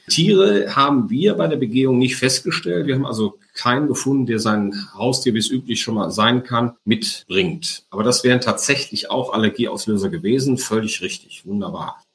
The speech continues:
So, was haben wir gemacht? Wir haben zunächst die Quellen aus, von Abfällen, Küche, aber auch Staub und Ähnliches auf Schimmel überprüft.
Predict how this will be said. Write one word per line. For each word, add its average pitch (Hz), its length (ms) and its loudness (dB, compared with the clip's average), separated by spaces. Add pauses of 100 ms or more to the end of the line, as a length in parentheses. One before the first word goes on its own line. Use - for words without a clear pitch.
(240)
So, 117 200 0
was - 140 0
haben 208 100 2
wir 175 100 4
gemacht? 143 580 0 (140)
Wir 107 160 0
haben 196 240 4 (320)
zunächst 160 520 -2
die 107 80 -4
Quellen 151 420 0
aus, - 560 -2
von - 240 -4
Abfällen, 143 440 0
Küche, 160 560 0 (540)
aber 104 280 0
auch 110 100 0
Staub 120 400 0
und 98 140 -2
Ähnliches 123 520 0
auf - 140 -6
Schimmel 101 260 4
überprüft. - 760 -10